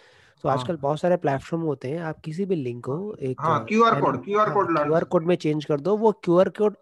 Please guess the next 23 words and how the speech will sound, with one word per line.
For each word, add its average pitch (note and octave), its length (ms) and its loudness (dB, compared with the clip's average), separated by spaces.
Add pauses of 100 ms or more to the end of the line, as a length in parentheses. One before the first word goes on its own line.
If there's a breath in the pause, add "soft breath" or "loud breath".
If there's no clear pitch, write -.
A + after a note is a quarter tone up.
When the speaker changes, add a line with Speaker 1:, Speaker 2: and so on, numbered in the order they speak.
(120)
Speaker 1:
अचानक E3+ 400 0
वीडियो E3+ 220 0
के G3 80 0
फ्रंट D3+ 340 -2
में B2+ 80 0
ले G#2 80 -2
आओ। G2 200 -6 (680 soft breath)
जो E3 100 6
आपका D#3 320 2
हाफ C#3+ 220 4
से E3+ 140 -2
ज्यादा D#3 160 2
वीडियो C#3 200 4
कवर A#2 220 -2
करे, C#3 160 -4
जो C#3 100 -6
बंदा C#3+ 180 -2
स्कैन C#3 360 -4
करे। D3 240 -4
तो C3 120 -6
अब D3 180 -6
देखो, D#3+ 320 -2
जो F3+ 160 -4